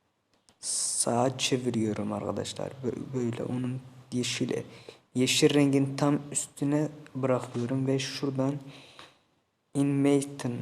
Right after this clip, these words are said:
in Maten gördüğünüz gibi in Mate'ine tıklıyoruz.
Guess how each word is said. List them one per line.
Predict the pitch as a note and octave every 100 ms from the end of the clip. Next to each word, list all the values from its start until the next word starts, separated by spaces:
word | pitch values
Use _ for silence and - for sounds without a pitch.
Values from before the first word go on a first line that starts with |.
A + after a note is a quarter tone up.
| B2 - - -
in | C3+
Maten | C3+ C3+ C3 C3 A#2+ A#2+
gördüğünüz | B2 B2 B2 A#2+ A#2+
gibi | B2
in | - C#3
Mate'ine | C#3 C3+ C3+ C3+ C#3 C3+
tıklıyoruz. | - - B2+ A#2 B2 -